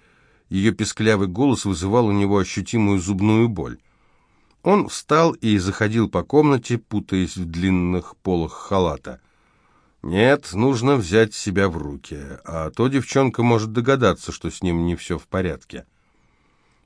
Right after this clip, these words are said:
Хуже всего было то, что он должен изображать влюблённого,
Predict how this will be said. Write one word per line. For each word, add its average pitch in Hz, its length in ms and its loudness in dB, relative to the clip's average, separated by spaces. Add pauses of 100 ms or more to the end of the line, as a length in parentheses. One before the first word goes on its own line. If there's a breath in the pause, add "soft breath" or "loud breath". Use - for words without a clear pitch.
(100)
Хуже 131 320 0
всего 127 720 0 (100)
было 120 480 0
то, - 220 0
что - 240 -2
он 113 400 0
должен 110 580 2
изображать 104 640 0
влюблённого, 104 800 0